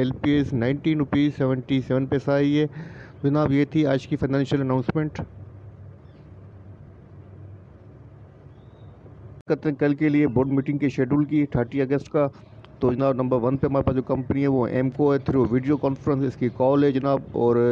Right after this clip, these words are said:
इसका जो एजेंडा है meeting का वो annual account है। उसके बाद जनाब, अ, आरआईसीएल की meeting है जनाब कराची के अंदर और मीटिंग एजेंडा half yearly account है। उसके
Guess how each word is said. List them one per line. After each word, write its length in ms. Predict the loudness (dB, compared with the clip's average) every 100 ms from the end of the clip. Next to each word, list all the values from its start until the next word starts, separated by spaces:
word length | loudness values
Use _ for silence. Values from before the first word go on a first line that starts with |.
| 2
इसका 200 | 0 -2
जो 120 | 0
एजेंडा 320 | 0 0 0
है 140 | 0 2
meeting 360 | -2 -2 -2
का 100 | 2
वो 280 | 2 2 0 0
annual 320 | 0 2 2
account 400 | 0 0 -2 0
है। 160 | 2 2
उसके 240 | 0 -2 0
बाद 200 | 0 0
जनाब, 260 | 0 0 -2
अ, 1900 | -6 -20 -20 -20 -18 -18 -18 -18 -20 -16 -4 0 2 2 2 0 -2 -6 -2
आरआईसीएल 460 | 0 0 2 0
की 160 | 2 0
meeting 340 | 0 -2 0
है 60 | 0
जनाब 240 | 0 -2
कराची 300 | 0 -2 -2
के 120 | -4 -2
अंदर 220 | 0 0
और 80 | 0
मीटिंग 280 | 0 0
एजेंडा 300 | 0 0 0
half 340 | 0 0 0 0
yearly 220 | 0 0
account 400 | 0 0 -2 0
है। 160 | 2 2
उसके 360 | 0 -4 0